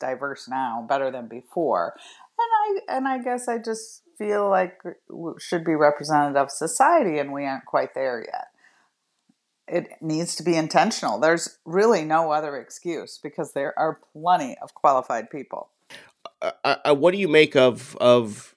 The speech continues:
Speaker 2: you know, nasa saying, "Well, we'll have with, with our Artemis program, the, the first woman and first person of color will step foot on the moon"? I mean, is, is that enough to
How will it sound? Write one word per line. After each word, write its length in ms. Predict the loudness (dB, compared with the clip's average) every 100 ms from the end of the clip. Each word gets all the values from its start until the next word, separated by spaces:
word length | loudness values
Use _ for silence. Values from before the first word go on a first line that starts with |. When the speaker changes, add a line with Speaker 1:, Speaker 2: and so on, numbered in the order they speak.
| -8
Speaker 2:
you 120 | -2
know, 340 | 0 0 -4 _ _ _ _ -10
nasa 640 | -6 -2 -2 -2 0 0
saying, 440 | 0 0 0 -2
"Well, 360 | 0 0 -2 -6 _
we'll 300 | -8 -4 -2
have 260 | -2 -2 -2
with, 300 | -4 -4 -20 _ _
with 220 | -6 -6 0
our 160 | 2 6
Artemis 400 | 6 6 0 0
program, 500 | -2 -2 -4 -6 -8
the, 140 | -8
the 80 | -10
first 360 | -2 -2 -2 0
woman 320 | 4 4 2
and 160 | -2
first 340 | -2 -4 -4 -4
person 300 | -4 -2 -6
of 100 | -4
color 300 | -2 0 0
will 140 | -2
step 300 | -2 -2 -4
foot 160 | -4 -4
on 140 | -4
the 60 | 0
moon"? 220 | 0 0
I 60 | -2
mean, 140 | -6
is, 100 | -8
is 140 | -10 -4
that 180 | 0 0
enough 440 | 0 0 -2 -6 -20 -20 -20 _ _
to 460 | 0 2 2 -2